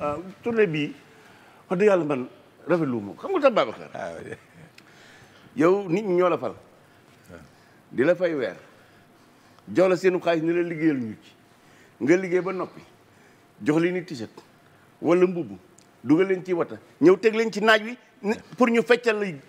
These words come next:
Speaker 1: gërëm la. Babacar, euh, démocratie bu
Speaker 2: Baax,
Speaker 1: respecté
Speaker 2: teeru la.
Speaker 1: aw askanam,
Speaker 2: Ouais.
Speaker 1: du def lii.
Speaker 2: Non, vraiment.
Speaker 1: Lii doo ko gis États-Unis,
Speaker 2: Vraiment.
Speaker 1: doo ko gis France, doo ko gis fenn, parce que foofu ñooñu dañoo respecté doomu aadama.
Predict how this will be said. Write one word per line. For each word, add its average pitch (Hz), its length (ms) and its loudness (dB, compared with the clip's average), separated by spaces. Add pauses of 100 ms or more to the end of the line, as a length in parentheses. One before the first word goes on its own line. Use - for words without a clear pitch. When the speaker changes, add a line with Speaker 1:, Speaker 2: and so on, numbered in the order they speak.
(140)
Speaker 1:
gërëm 131 340 0
la. 92 60 -10 (800)
Babacar, 113 320 -4 (240)
euh, 113 80 -4 (240)
démocratie 165 640 2
bu 123 120 -12
Speaker 2:
Baax, 123 140 0
Speaker 1:
respecté 214 280 0
Speaker 2:
teeru 131 120 -6
la. - 60 -14 (140)
Speaker 1:
aw 170 120 -2 (100)
askanam, 240 440 -2 (200)
Speaker 2:
Ouais. 104 220 -10
Speaker 1:
du 165 80 4
def 170 160 6
lii. 110 180 -8 (260)
Speaker 2:
Non, 87 60 -18 (220)
vraiment. 90 200 -16
Speaker 1:
Lii 233 200 4
doo 233 160 0
ko 226 140 -2
gis 196 160 -10
États-Unis, 226 500 2
Speaker 2:
Vraiment. 208 220 -14 (120)
Speaker 1:
doo 233 240 0
ko 214 60 -4
gis 247 240 -4
France, 277 400 2
doo 233 140 -2
ko 214 80 -10
gis 226 140 -6
fenn, 302 200 6 (120)
parce 226 120 -10
que 226 80 -4
foofu 208 200 -2
ñooñu 196 180 -2
dañoo 180 220 0
respecté 226 420 -2
doomu 135 180 -4
aadama. 82 200 -10